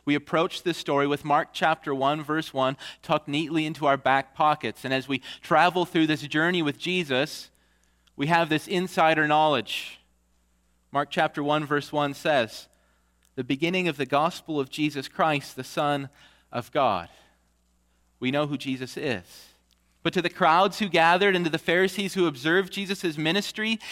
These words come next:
they didn't have the luxury of this insider knowledge to make them, make them make sense of what they're hearing and seeing in the ministry of Jesus. And to the crowds, what did they see? Well, they saw an amazing man, a bewildering man,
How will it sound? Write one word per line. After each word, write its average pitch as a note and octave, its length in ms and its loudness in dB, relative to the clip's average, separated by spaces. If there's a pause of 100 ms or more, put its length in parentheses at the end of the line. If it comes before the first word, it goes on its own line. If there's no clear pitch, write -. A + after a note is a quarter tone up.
(120)
they E3 120 4
didn't G#3+ 160 2
have F#3+ 220 4
the F#3 100 2
luxury F3 500 4
of D#3+ 100 0
this E3 180 -2
insider F#3 600 2
knowledge F3+ 460 4
to E3+ 80 -8
make F#3+ 220 0
them, D#3+ 160 -2 (400)
make E3 280 -2
them F#3 200 0 (180)
make E3 180 0
sense G3+ 440 -2
of D#3+ 80 -6
what E3+ 160 -2
they're D#3 100 -2
hearing F3 540 -2
and C#3 180 -4
seeing G3+ 380 -6
in D3 80 -4
the D3 40 -2
ministry D#3 460 -4
of D3+ 80 -8
Jesus. D3+ 640 -12 (1400)
And D3 120 -18
to E3 60 -6
the D#3 60 -6
crowds, E3+ 380 0
what D#3+ 140 -8
did E3 100 -10
they D3+ 140 -6
see? G#2 420 -10 (1300)
Well, C3+ 100 -10
they C3 140 -10
saw D#3+ 380 -2
an C3+ 180 -4
amazing C#3+ 560 -4
man, C#3 320 0
a A#2 100 -4
bewildering C#3 640 -2
man, G#2+ 360 -2